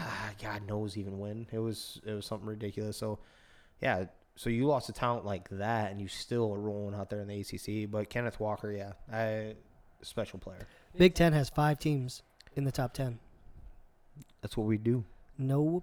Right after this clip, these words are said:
Speaker 2: big deal,
Speaker 1: That's
Speaker 2: bro.
Speaker 1: what we do. No love. Go keep talking about the S E C though. Appreciate you guys.
Speaker 2: Yep.
Speaker 1: Uh, going to that, Ole Miss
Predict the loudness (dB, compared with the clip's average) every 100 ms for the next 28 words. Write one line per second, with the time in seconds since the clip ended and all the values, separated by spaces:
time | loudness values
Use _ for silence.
0 | 0 0 0 -4 -6 -4 -2 -2 0 2
1 | 2 0 2 0 2 -2 -2 -4 -2 -2
2 | -4 -10 -16 -20 -20 -20 -20 _ -20 -12
3 | 0 2 6 6 6 6 2 -4 -14 -2
4 | 0 0 -2 0 2 4 4 6 4 2
5 | 2 2 2 -4 -12 -20 -2 0 4 4
6 | 2 0 0 0 -4 -12 -20 -18 -14 -6
7 | -2 -4 -6 -18 -20 -20 -20 _ -20 -6
8 | 4 6 8 8 8 6 6 4 4 2
9 | 4 6 6 8 10 10 10 10 10 10
10 | 4 -4 -8